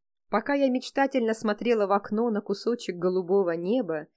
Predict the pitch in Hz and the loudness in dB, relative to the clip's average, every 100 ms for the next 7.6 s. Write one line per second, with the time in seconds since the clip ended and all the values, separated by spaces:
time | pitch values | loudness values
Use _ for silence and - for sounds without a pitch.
0 | _ - - 220 214 226 226 208 262 247 | _ -10 0 2 4 4 2 2 0 0
1 | 226 - 226 214 - 294 - 247 233 196 | -4 -2 -2 -2 -4 -6 -2 0 0 0
2 | 190 196 - 190 165 233 233 156 143 - | -4 -4 -2 -2 0 0 0 -2 -6 -10
3 | _ _ _ - 240 277 262 233 226 - | _ _ _ -2 0 0 -2 -2 -2 -2
4 | 202 180 190 240 233 208 196 180 175 175 | -4 -2 -2 -2 -2 -4 -4 -6 -4 -6
5 | 165 147 147 156 _ _ _ _ 233 233 | -6 -8 -10 -14 _ _ _ _ 0 2
6 | 214 262 269 - 302 269 240 220 202 214 | 4 2 2 2 4 4 2 2 4 4
7 | 202 208 269 302 165 | 4 4 4 4 2